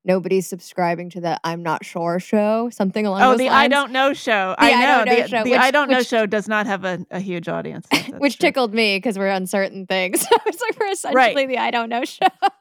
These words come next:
Speaker 2: Okay,
Speaker 1: But
Speaker 2: well.
Speaker 1: it's kind of related. Like, the algorithm does not, does not give you these things. It gives you certainty. It gives you black and white. It gives you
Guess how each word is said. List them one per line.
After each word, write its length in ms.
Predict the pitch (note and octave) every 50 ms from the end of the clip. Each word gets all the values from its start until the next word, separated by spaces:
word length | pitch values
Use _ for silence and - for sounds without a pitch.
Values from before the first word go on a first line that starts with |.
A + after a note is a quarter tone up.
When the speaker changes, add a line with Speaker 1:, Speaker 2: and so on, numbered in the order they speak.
| - F4+ _ - -
Speaker 2:
Okay, 240 | - - - - -
Speaker 1:
But 160 | - C#5 C5+
Speaker 2:
well. 140 | - - D#4+
Speaker 1:
it's 140 | D#4+ D4 D4+
kind 160 | D4+ D4 C#4+
of 80 | C4 C4
related. 400 | C4+ C4+ C4+ C4 B3 G#3+ G#3 F#3+
Like, 180 | G#3 G#3 G#3
the 140 | A#3+ A#3+ A3+
algorithm 720 | A3 A3+ A#3 A#3 A3+ A#3 A3+ A3 G3+ G3+ G3 G3 G3 G3+
does 180 | G#3 G#3 F#3+ G#3
not, 240 | A3 G3 G3 F#3 - - A3+ G#3
does 160 | A3 G#3 F#3+
not 340 | A3 G3+ G3 - A3 G#3 -
give 240 | - G#3+ G3 F#3
you 380 | G3 F#3+ F#3 F3+ F3 F3+ F3+ F#3+ _ _ _ _
these 260 | - G3 F#3+ F#3 F3 -
things. 260 | - F#3 E3 F3 F3
It 100 | F3+ -
gives 220 | F#3 F3+ E3+ F#3+
you 80 | F#3+ F3
certainty. 440 | - - D#4 E4+ D4+ D#4+ - E4+ D#4+
It 60 | D#4 C#4
gives 180 | A3 G3+ G3+
you 80 | F#3+ F3+
black 300 | - G3 G3 G#3+ A#3 -
and 100 | C#4+ B3+
white. 260 | G3 F3+ F3+ F#3 F#3
It 80 | A2+ F#3+
gives 260 | E3+ - F3 E3 E3+
you 80 | F3+